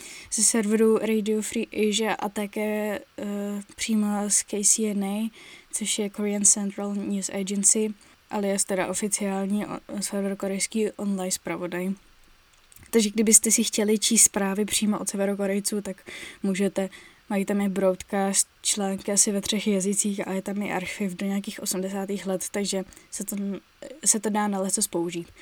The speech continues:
Jen tedy je to kontrolované médium, na to prosím nezapomeňte. Takže tedy, ehm, je tam jen to, co Severní Korea, co je Severní Korea ochotná pustit do světa. No tedy, kdo je teďka ještě zmaten z toho, co vlastně se během tohodle jako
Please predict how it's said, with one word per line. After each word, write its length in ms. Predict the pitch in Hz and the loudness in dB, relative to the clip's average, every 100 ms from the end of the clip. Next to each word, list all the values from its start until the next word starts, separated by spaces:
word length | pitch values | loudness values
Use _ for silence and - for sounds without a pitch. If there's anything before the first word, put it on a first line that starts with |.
| - _ - | -20 _ -2
Jen 140 | 240 226 | 4 4
tedy 200 | 226 226 | 6 6
je 140 | 214 | 4
to 140 | 220 220 | 4 2
kontrolované 640 | 208 208 214 208 214 214 | 2 2 2 2 2 2
médium, 480 | 202 185 185 185 180 | 2 2 2 2 0
na 100 | 180 | -2
to 100 | - | -6
prosím 460 | 208 185 - 196 | -4 -2 0 0
nezapomeňte. 720 | 180 175 165 165 175 165 180 175 - - - - | -2 -4 -6 -4 -2 -2 -6 -8 -14 -20 -18 -6
Takže 300 | 185 190 180 | -4 -4 -2
tedy, 420 | 185 185 180 190 - | 0 2 0 -2 -6
ehm, 340 | 185 175 175 - - - _ _ - | -6 -4 -6 -8 -16 -18 _ _ -8
je 100 | 202 | -6
tam 160 | 190 185 | -2 -2
jen 140 | 180 | 0
to, 160 | 175 170 | -2 -2
co 320 | - 180 175 - - - | -2 -2 -6 -10 -20 -18
Severní 360 | - 196 190 185 | -4 -2 0 -2
Korea, 280 | 180 185 180 - | -4 -4 -4 -2
co 100 | 202 | 2
je 100 | 180 | 4
Severní 440 | 214 190 190 190 | 4 2 -2 -2
Korea 300 | 190 185 175 | -2 0 -2
ochotná 420 | 175 - 185 175 | -4 -8 -6 -6
pustit 320 | 170 185 - | -6 -8 -6
do 140 | 160 160 | -4 -2
světa. 420 | - 165 - 170 - - - _ _ - - - 233 | -2 -4 -6 -10 -12 -20 -20 _ _ -20 -20 -8 -2
No 100 | 226 | 2
tedy, 240 | 226 220 | 4 4
kdo 160 | 208 220 | 4 2
je 100 | 220 | 2
teďka 300 | 214 - 214 | -2 0 0
ještě 320 | 214 - 240 | 0 0 4
zmaten 360 | 214 196 214 | 4 4 4
z 80 | 208 | 4
toho, 240 | - 196 208 | 4 0 2
co 160 | - | 0
vlastně 320 | 202 202 220 | 2 2 4
se 240 | 202 220 202 - - - _ | 2 2 -2 -6 -20 -20 _
během 240 | 214 208 214 | -2 0 0
tohodle 420 | 208 202 214 202 _ _ - _ - | 2 2 2 0 _ _ -20 _ -12
jako 220 | 202 | -12